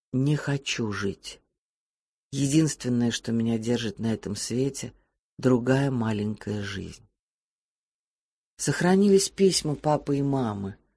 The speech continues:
Военная переписка двух любящих,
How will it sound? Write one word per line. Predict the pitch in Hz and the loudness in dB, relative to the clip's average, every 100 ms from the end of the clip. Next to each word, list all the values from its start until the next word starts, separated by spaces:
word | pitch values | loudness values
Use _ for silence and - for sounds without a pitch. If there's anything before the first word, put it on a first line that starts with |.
| _ _ _ _ _ | _ _ _ _ _
Военная | 123 139 160 180 160 151 | 6 6 8 6 4 2
переписка | 143 139 143 - 185 190 - 131 | 0 0 -2 0 0 0 -2 -6
двух | 117 127 143 139 | -6 -4 -4 -4
любящих, | 135 165 185 123 110 - - - - | 0 2 2 0 -4 -4 -6 -8 -12